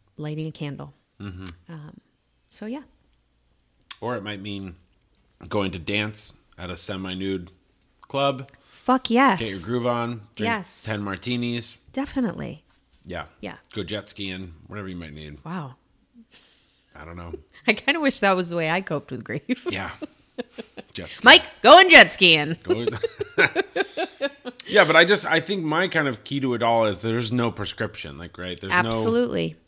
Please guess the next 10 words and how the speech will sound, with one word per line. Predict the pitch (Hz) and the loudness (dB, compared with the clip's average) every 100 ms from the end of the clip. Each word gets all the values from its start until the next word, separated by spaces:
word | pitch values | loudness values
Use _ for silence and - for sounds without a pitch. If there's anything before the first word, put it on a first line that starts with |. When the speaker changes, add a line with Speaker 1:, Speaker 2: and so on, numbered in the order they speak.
| - | -8
Speaker 1:
Yep. | 202 226 | -4 -4
Speaker 2:
there's | 113 107 | -4 -6
no | 113 123 | -4 -6
thing | 117 123 | -4 -6
that | 110 | -4
works | 98 110 - | -4 -6 -4
for | 107 | -2
everybody. | 107 104 95 82 | 0 0 -2 -4
Like, | 82 90 | -6 -4
I | 101 107 107 | 0 0 0